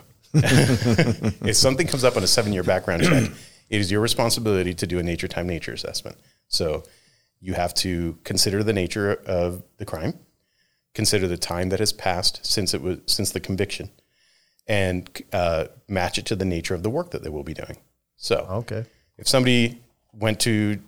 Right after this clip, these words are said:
Speaker 1: uh, it was convicted of ha-, having one too many D U Is, all right,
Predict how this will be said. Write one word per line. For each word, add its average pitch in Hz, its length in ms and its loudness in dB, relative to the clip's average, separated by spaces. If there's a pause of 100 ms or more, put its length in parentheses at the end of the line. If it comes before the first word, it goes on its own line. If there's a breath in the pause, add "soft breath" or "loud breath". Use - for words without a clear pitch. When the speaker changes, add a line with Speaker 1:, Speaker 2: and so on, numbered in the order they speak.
(120)
Speaker 1:
uh, 87 360 2
it 62 600 -8
was 98 140 -2
convicted 107 420 -2
of 92 120 0
ha-, 101 220 0
having 95 440 -2 (320)
one 95 380 -2
too 110 140 -2
many 92 220 0
D 90 180 -4
U 87 200 -2
Is, - 280 -6 (300)
all 82 80 -6
right, 82 240 -6